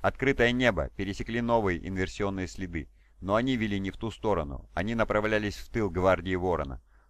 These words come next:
Коракс увидел, как из густых облаков вырвались ширококрылые корабли, на лету выпуская ракеты. Несущиеся в атаку роты Пожирателей Миров накрыло волной взрывов. В сердце приближающейся армии расцвели взрывы,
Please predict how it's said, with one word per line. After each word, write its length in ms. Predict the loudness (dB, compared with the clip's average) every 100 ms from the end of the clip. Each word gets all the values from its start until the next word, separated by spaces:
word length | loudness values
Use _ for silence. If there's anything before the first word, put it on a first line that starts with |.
| 0
Коракс 340 | 4 4 2
увидел, 320 | -4 0 0 0
как 240 | -2 0
из 120 | -2
густых 380 | -2 -4 -2 -2
облаков 480 | 2 0 2 0 2
вырвались 460 | 2 4 2 0
ширококрылые 760 | -4 -2 0 -2 -4 -2 0 2
корабли, 520 | 2 2 2 -4 -6 -12 _ -8
на 120 | 0
лету 260 | 0 2 0
выпуская 420 | 0 -2 4 4
ракеты. 460 | 4 0 -6 -6 -16 _ _ _ -6
Несущиеся 720 | -6 -2 -2 0 -2 -2 0
в 40 |
атаку 380 | 6 6 6 2
роты 240 | 2 2
Пожирателей 580 | -2 -2 2 2 2 -4
Миров 320 | 0 0 0
накрыло 440 | -2 -4 0 4 6
волной 380 | 4 4 0
взрывов. 580 | -2 -2 -2 0 -2 -4 -10 -20 -20 -20
В 60 | -10
сердце 360 | 4 4 4 -6
приближающейся 920 | -4 -4 0 4 4 4 -6 -2 2
армии 340 | 6 6 4
расцвели 520 | 0 0 -2 -4 -2 -4
взрывы, 480 | -4 -2 -2 -2